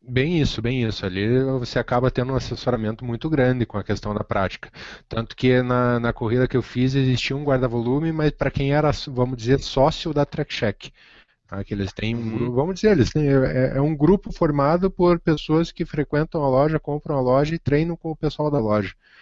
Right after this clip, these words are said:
Speaker 1: Então foi uma das coisas que eu não consegui deixar, por exemplo, meu, meu, meus documentos no guarda-volume, porque era exclusivo pra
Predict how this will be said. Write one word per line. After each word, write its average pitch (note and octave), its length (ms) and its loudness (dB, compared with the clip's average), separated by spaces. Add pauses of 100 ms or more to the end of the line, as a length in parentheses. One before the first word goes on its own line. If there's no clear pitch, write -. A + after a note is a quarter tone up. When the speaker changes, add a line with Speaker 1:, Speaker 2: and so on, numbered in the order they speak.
(280)
Speaker 1:
Então G#2 220 -2
foi B2 180 -8
uma B2 140 -2
das B2 160 2
coisas B2 300 0
que - 120 -2
eu B2 240 0
não B2 380 -8
consegui B2 340 -2
deixar, A#2 440 2
por A2+ 160 -4
exemplo, A2+ 340 -2
meu, G#2+ 360 0 (440)
meu, G#2 300 -2
meus G#2 200 -4
documentos A2 640 0
no A2 160 -2
guarda-volume, A#2 680 4
porque D3 220 -2
era C#3 120 4
exclusivo A#2+ 580 0
pra A#2+ 680 4